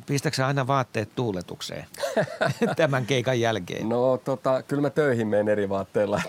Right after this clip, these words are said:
Speaker 2: <laughs> Että, tota, mut jos me tästä vaikka Viivin kanssa mennään tosta vaikka jonkun, jonkun, tota,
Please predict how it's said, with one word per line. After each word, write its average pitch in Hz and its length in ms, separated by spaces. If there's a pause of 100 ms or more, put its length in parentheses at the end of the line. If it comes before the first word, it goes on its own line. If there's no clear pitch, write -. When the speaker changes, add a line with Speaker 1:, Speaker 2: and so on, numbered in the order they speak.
Speaker 2:
<laughs> 208 180 (120)
Että, 185 160
tota, 165 400 (280)
mut 147 160
jos 165 160
me 127 80
tästä 151 240
vaikka 165 260
Viivin 165 280
kanssa 160 220
mennään 160 300
tosta 160 280 (560)
vaikka 156 260
jonkun, 156 440
jonkun, 147 340
tota, 143 300